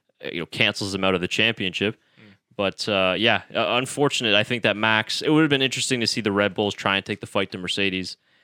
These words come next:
Speaker 1: if they would have stayed third and fourth, and to see if maybe they can out-strategize them in the race. But didn't happen that way. But, uh, yeah,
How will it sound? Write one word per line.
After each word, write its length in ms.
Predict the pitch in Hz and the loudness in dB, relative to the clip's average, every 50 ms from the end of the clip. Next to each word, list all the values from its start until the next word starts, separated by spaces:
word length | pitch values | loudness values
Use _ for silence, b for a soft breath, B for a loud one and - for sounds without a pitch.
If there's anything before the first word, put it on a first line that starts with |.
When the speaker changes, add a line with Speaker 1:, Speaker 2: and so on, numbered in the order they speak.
| _ _ | _ _
Speaker 1:
if 120 | 117 107 | -12 -6
they 100 | - 104 | -2 -2
would 120 | 101 95 98 | 0 0 0
have 60 | 95 - | -2 -2
stayed 280 | - - 101 95 90 | 0 0 0 0 0
third 200 | - 120 110 98 | 0 0 0 0
and 100 | 95 92 | -2 -4
fourth, 440 | - - 101 107 131 165 180 - _ _ _ _ _ _ _ | -6 -4 -2 0 0 0 -2 -6 _ _ _ _ _ _ _
and 120 | - 117 101 | -6 -4 -4
to 60 | 98 | -2
see 180 | - - 110 | -2 0 -2
if 80 | 101 90 | -2 0
maybe 200 | 101 101 98 98 98 | 0 0 0 2 2
they 100 | 95 92 | 0 0
can 160 | - 101 - - | -2 -4 -4 -4
out-strategize 840 | 92 95 - - - 104 92 92 92 98 98 107 92 90 90 87 | -4 -4 -4 -4 -2 -2 0 0 -2 -2 -2 0 0 0 0 -2
them 100 | 95 90 | -6 -6
in 80 | 90 90 | -6 -6
the 80 | 87 | -6
race. 320 | 85 87 87 95 127 127 - | -4 -2 0 0 0 -2 -4
But 300 | - - 92 87 - - _ _ _ _ _ _ _ _ _ | -4 -2 -2 -2 -4 -6 _ _ _ _ _ _ _ _ _
didn't 140 | - 165 160 127 | -2 0 2 2
happen 240 | 120 123 - 123 | 2 2 0 0
that 160 | 120 117 113 113 | 0 2 2 2
way. 160 | 117 117 120 | 2 0 0
But, 360 | 110 101 107 101 95 - - | 0 0 0 0 0 -2 0
uh, 180 | 110 104 101 98 | 0 2 2 2
yeah, 220 | 98 107 104 95 | 2 0 0 -2